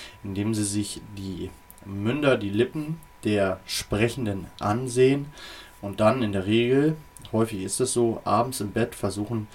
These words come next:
diese Laute zu imitieren. So lernen Kinder das Sprechen. Bei einer Zeichentrickfigur, Zeichentrickfiguren haben, glaub ich, im Schnitt so dreiundzwanzig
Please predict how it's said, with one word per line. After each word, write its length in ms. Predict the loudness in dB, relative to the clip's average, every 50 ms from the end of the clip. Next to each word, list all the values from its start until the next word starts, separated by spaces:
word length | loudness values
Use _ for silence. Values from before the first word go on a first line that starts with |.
| -18 -18 -18 -20 -20 -20 -16 -8 -2
diese 240 | 0 4 4 6
Laute 320 | 6 6 6 4 4 0 -4
zu 140 | -4 -4 -2
imitieren. 560 | -2 -2 -2 -4 -6 -4 -2 0 0 0 -2 -8 -18 -20 -20 -20 -20 -20 -20 -20 -20 -20 -20 -20 -20 -20 -20 -20 -20 -20 -16 -8
So 240 | -4 2 4 6 8
lernen 380 | 8 8 8 6 4 2 -2 -4
Kinder 260 | -6 -4 -4 -2 -2
das 140 | -2 -2 -2
Sprechen. 400 | -4 -4 -6 -6 -6 -8 -12 -14 -10 -6
Bei 60 | -4
einer 160 | -4 -2 -2 0
Zeichentrickfigur, 800 | 2 2 2 2 0 -4 -6 -6 -4 0 2 4 4 4 2 0 -6 -16 -16 -16 -16 -16 -18 -18 -20 -16 -4
Zeichentrickfiguren 800 | 0 0 2 2 2 -2 -4 -2 -4 -2 0 2 2 2 0 0
haben, 140 | -4 -2 0
glaub 140 | 0 0
ich, 60 | 0 -2
im 80 | -4
Schnitt 320 | -6 -4 0 0 0 0 2
so 240 | 2 2 2 0 0
dreiundzwanzig 880 | 0 2 2 2 2 2 0 0 -2 -2 -2 -2 -6 -6 -8 -10 -14